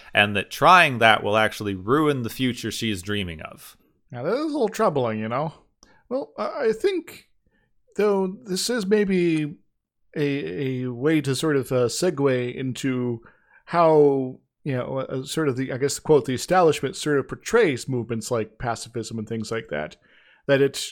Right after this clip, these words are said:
Speaker 2: you know, implies that maybe all of pacifism is this absolute pacifism, and there's not, you know, sort of different flavors of it.
Speaker 1: Yeah.
Speaker 2: It sort of,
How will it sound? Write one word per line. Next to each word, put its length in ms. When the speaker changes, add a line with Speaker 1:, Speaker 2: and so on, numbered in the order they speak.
Speaker 2:
you 80
know, 340
implies 500
that 280
maybe 320
all 300
of 80
pacifism 540
is 260
this 220
absolute 480
pacifism, 680
and 120
there's 160
not, 320
you 80
know, 140
sort 180
of 60
different 320
flavors 360
of 140
it. 220
Speaker 1:
Yeah. 240
Speaker 2:
It 20
sort 160
of, 260